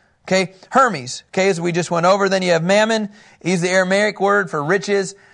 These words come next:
And really, this is a false god, as, as many people perceived, obviously, but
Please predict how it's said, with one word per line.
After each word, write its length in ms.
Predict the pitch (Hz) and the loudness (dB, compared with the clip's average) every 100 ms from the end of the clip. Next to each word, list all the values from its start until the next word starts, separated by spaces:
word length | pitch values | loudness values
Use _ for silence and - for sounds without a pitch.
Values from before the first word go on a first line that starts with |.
| _ _ - | _ _ -6
And 120 | 160 | 0
really, 240 | 175 220 190 | 2 4 2
this 160 | 180 | 0
is 100 | 175 | 0
a 100 | 156 | -2
false 280 | 143 170 165 | 2 0 0
god, 360 | - 156 160 156 | 0 2 4 2
as, 180 | 143 - | -4 -8
as 220 | 139 127 | -10 -6
many 180 | 156 151 | -6 -4
people 260 | 151 139 | -6 -6
perceived, 480 | 139 131 - 190 160 | -6 -8 -6 -4 0
obviously, 560 | 147 160 151 139 147 143 | 2 2 0 -6 -6 -4
but 240 | 139 | -4